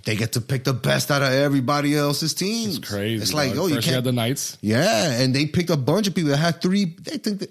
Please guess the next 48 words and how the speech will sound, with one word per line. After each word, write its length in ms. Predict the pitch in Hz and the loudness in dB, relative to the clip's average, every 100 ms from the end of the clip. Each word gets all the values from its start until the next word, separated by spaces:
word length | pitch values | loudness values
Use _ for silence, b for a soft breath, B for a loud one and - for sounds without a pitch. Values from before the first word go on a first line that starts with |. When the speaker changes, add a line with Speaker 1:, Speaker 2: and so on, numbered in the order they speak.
| - | -6
Speaker 1:
I 80 | - | -4
think 200 | 226 196 | -2 -2
they 120 | 202 | -2
took 260 | - 190 - | -2 -4 -2
two 200 | - 220 | -2 0
Panthers. 500 | 185 120 87 76 - | 0 0 -4 -8 -6
Speaker 2:
Yep. 160 | 104 113 B B | -6 -6 B B
Speaker 1:
You 140 | 101 113 | -2 2
know? 80 | 135 | 2
Speaker 2:
And 160 | 113 | 2
then 240 | 113 110 107 | 0 -2 -2
now 500 | 107 104 101 98 92 92 | -2 -2 -2 -2 -6 -6
the 100 | 95 | -6
Kraken. 380 | 92 101 95 98 | 0 0 0 0
But 240 | 113 107 | 2 0
let's 260 | 85 123 143 | -2 -2 0
see, 160 | 156 | 2
it's 120 | 117 - | 0 0
still 180 | 131 | 2
early 180 | 123 123 | 2 2
on 80 | 120 | 2
in 60 | 120 | 0
the 60 | |
season. 240 | 113 117 113 | 0 0 2
But 100 | 127 | 2
yeah, 160 | 190 | 2
they're, 140 | 147 120 | 0 -2
they're 100 | 123 | -2
playing 220 | 135 147 | 0 0
great. 340 | 139 139 95 | 0 -2 -4
Second 280 | - 127 123 | -4 -2 0
in 40 | 127 | 0
the 40 | |
Western 260 | 120 120 107 | 0 -2 -2
Conference. 400 | 113 101 92 - | -2 0 -2 -2
You 60 | |
Speaker 1:
But 60 | 104 | 0
Speaker 2:
can't 80 | 147 | 2
Speaker 1:
you're 80 | 170 | 2
Speaker 2:
take 80 | 208 | 2
Speaker 1:
gonna 120 | 208 | 2
Speaker 2:
anything 140 | - | 0
away 60 | 196 | 0
Speaker 1:
face 100 | 185 | 0
Speaker 2:
from 40 | 196 | -2
them. 80 | 185 | -2
Speaker 1:
three 320 | 185 240 262 | 0 2 0
games, 680 | 254 226 185 104 - - | 0 0 0 -4 -6 -6